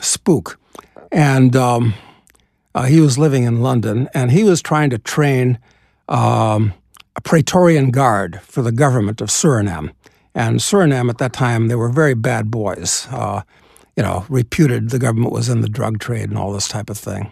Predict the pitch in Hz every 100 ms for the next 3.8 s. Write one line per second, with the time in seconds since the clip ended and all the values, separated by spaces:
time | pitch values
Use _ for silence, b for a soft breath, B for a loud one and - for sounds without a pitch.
0 | - - 156 - _ - - 127 - 117
1 | - 85 80 - 104 98 92 101 92 -
2 | - - 98 98 107 135 B B B B
3 | B B B B - 170 160 170